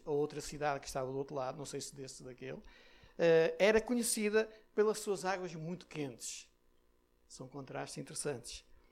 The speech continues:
Eh, o que é que acontecia? Laodiceia ficava ali no meio, e um pouco mais destacada para, para, para, para baixo, vamos dizer assim. E as águas que vinham de Colossos com as a-, juntavam-se com as águas que vinham de Hierápolis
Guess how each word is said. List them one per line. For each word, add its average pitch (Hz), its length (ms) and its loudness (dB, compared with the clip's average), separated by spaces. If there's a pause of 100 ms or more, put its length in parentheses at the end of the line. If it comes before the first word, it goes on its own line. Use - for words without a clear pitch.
(520)
Eh, 220 320 8
o 247 80 -4
que 330 100 0
é 302 40 0
que 262 80 -2
acontecia? 233 600 0
Laodiceia 196 420 0
ficava 240 260 2
ali 240 160 4
no 240 100 4
meio, 196 420 2 (760)
e 147 80 -6
um 165 200 -6
pouco 175 260 0
mais 175 180 2
destacada 180 500 2
para, 160 320 -4
para, 147 240 -8
para, 143 360 -6
para 143 200 -2
baixo, 151 380 0
vamos 127 180 -10
dizer 131 200 -10
assim. 127 280 -10 (1000)
E 269 360 2
as 226 240 6
águas 233 500 0
que - 140 -4
vinham 170 720 0
de 170 140 -6
Colossos 151 840 0 (920)
com 226 220 6
as 208 200 4
a-, 226 240 6
juntavam-se 233 600 2
com 208 120 0
as 196 120 0
águas 175 280 4
que - 100 -12
vinham 156 220 -2
de 147 120 -2
Hierápolis 147 680 0